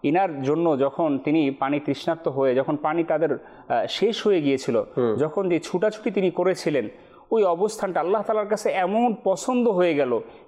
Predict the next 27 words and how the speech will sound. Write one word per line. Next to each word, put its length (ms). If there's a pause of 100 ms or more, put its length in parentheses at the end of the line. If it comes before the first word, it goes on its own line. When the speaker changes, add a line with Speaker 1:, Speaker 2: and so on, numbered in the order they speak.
Speaker 1:
কিয়ামত 460
অবধি 440
পর্যন্ত 400
আল্লাহ 220
তাআলা 200
ভালোবাসার 440
নিদর্শন 400
রেখে 260
দিলেন। 180
Speaker 2:
রেখে 200
দিয়েছে। 340
Speaker 1:
সমস্ত 680
হাজিগণ 920
এখানে 280
হাজিরি 400
দিলে 420
তাকে 220
সাফা 380
মারওয়ার 300
মধ্যে 220
সাই 220
করা 120
ওয়াজিব 340
হয়ে 160
গেল। 120
Speaker 2:
জি, 280
জি। 200